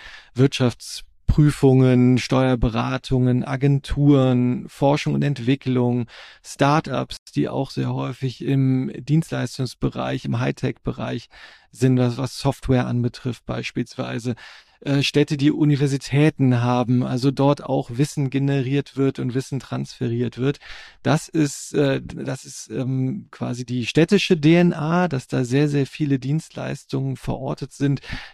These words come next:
die neues Wissen schaffen aufgrund dieser urbanen Strukturen, die, ja, neudeutsch so Innovationsökosysteme schaffen. Und, ähm, das ist eben für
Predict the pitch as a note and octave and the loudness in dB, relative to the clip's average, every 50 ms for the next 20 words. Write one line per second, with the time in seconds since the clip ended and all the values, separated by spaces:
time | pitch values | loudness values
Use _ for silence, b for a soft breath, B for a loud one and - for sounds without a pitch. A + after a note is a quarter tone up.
0 | B - C3+ C3 B2 B2 C3+ C#3+ D3+ - - - C#3 - - - B2+ A#2+ - - | B 2 4 4 4 4 4 4 2 0 0 -4 -4 -4 -2 -4 -4 -4 -4 -6
1 | - - - - E3+ D#3 D3+ C3 B2+ A#2 - - C3+ C#3 C#3+ C#3+ C#3 C#3+ C3+ B2 | -8 -8 -4 -2 -2 -2 -2 -4 -6 -8 -10 -4 -2 -2 -2 -2 -2 -4 -2 -2
2 | C3 C3 B2 A#2+ B2 C3+ - C3+ C3 A#2 B2 B2 C3 C3+ D3 D3+ D3 C3+ - - | 0 -2 -2 -2 -4 -6 -4 -4 -2 0 0 0 0 2 0 0 0 -2 -4 -6
3 | - B2+ A#2 - - - - F3 F3+ F3+ F3+ F3 E3+ D#3+ C#3 - C3+ C3+ C3+ C3+ | -10 -10 -10 -8 -4 0 4 4 6 6 6 4 2 2 0 -4 -4 -2 -2 -2
4 | B B B B B B B B - B2+ C3 B2+ A#2 A#2 A#2 B2 C3+ D3 D3 C#3 | B B B B B B B B -2 0 2 2 0 0 0 2 2 2 4 4
5 | C#3 C#3 C#3 C3+ - - - - C3+ C3 C3 B2+ - - _ _ _ _ _ - | 4 4 2 2 -2 -6 -12 -10 -10 -10 -10 -10 -14 -16 _ _ _ _ _ -10
6 | F3 D#3+ D3+ D#3 C#3 C3 C3+ - - - D3 C3+ - - E3+ F#3+ - - F3 D3 | -6 -2 -2 0 0 0 -2 -4 -4 -4 -4 -2 2 2 2 2 4 0 0 0
7 | D#3 D3 - - - D#3 D3+ D3+ D3+ C#3+ - - D3 C#3 C3+ - - C#3 B2+ B | -2 -6 -6 -4 -2 0 0 0 0 -2 -4 -4 -4 -6 -4 -2 -4 -4 -4 B
8 | B B B B B B B B - C#3+ C3+ C3+ C3 B2+ B2 - - - - C3+ | B B B B B B B B 2 4 6 6 6 4 2 0 -6 -4 -2 0
9 | C3 C3 B2+ B2 A#2+ G#2+ - B2+ C3 - E3 D3+ C3 - - - - C#3 C#3+ C#3 | 2 2 2 2 0 0 0 -2 -2 -2 -4 -6 -8 -8 -14 -10 -4 -2 0 0
10 | B2 C#3 C3+ A#2+ - - - C#3 | 2 2 0 0 -2 -2 -2 -2